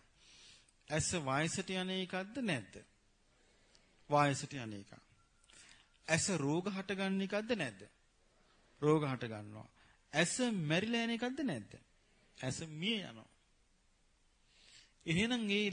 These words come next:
ඒ ලක්ෂණය ඇසේ පිහිටියේයි. ඇස අනිත්‍ය වෙන-, වෙනවා නම්,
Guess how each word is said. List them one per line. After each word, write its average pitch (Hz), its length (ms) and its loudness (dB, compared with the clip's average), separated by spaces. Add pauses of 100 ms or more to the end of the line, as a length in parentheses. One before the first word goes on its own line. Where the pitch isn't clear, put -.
(140)
ඒ 226 220 -2
ලක්ෂණය 208 580 0
ඇසේ 233 300 -2
පිහිටියේයි. 135 720 -2 (2500)
ඇස 131 220 0
අනිත්‍ය 135 560 0
වෙන-, 117 280 -4
වෙනවා 135 360 -4
නම්, 101 220 -16